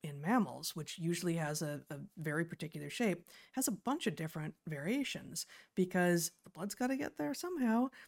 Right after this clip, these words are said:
And if something happened in development, something tripped it up, something, you know, there was a, a difference in timing, a, you know, something showed up where it doesn't usually, it doesn't matter.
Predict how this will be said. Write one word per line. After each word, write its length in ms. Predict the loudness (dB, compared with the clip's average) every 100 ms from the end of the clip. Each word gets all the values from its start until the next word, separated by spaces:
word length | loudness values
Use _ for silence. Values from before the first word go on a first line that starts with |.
| _
And 220 | 6 8 6
if 100 | 4
something 320 | 2 4 4
happened 280 | 4 4 2
in 100 | 4
development, 500 | 6 4 4 2 0
something 320 | -2 0 0
tripped 260 | 0 0
it 80 | 2
up, 220 | 4 4
something, 380 | 0 -2 2 2
you 80 | 4
know, 100 | 2
there 140 | 2
was 240 | 0 0 -2 -6 -6
a, 120 | -6
a 40 |
difference 440 | -4 0 2 2 2
in 100 | 2
timing, 460 | 2 4 6 6
a, 140 | 4 0
you 140 | -2 -2
know, 40 |
something 340 | 0 0 2 2
showed 280 | 4 4
up 160 | 4 4
where 260 | 4 4 2 -4 -2
it 100 | 4
doesn't 280 | 6 6
usually, 480 | 4 0 0 0 0 -4 -20 -8 -2
it 80 | 4
doesn't 280 | 6 6
matter. 300 | 6 2 0